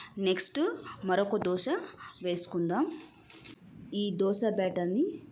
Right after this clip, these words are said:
పెనానికి అప్లై చేసిన తర్వాత మనము రెడ్ పేస్ట్ని ఒక స్పూన్ యాడ్ చేసుకుందాం. దోశ మొత్తానికి స్ప్రెడ్ అయ్యేలాగా ఈ రెడ్ పేస్ట్ని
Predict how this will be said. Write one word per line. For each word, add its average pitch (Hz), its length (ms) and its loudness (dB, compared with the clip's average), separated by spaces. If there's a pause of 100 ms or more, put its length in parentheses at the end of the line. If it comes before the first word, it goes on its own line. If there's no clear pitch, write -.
పెనానికి 180 600 0 (260)
అప్లై 180 320 -2
చేసిన 170 420 -4
తర్వాత 165 500 -4 (640)
మనము 190 280 2 (420)
రెడ్ 185 240 -2
పేస్ట్ని 208 420 0 (340)
ఒక - 140 -6
స్పూన్ 233 400 -2 (340)
యాడ్ 170 220 -4
చేసుకుందాం. 170 560 -2 (1800)
దోశ 196 260 4 (320)
మొత్తానికి 180 640 0 (160)
స్ప్రెడ్ 185 480 -2
అయ్యేలాగా 170 520 2 (560)
ఈ 185 120 0
రెడ్ 175 300 0
పేస్ట్ని 196 460 2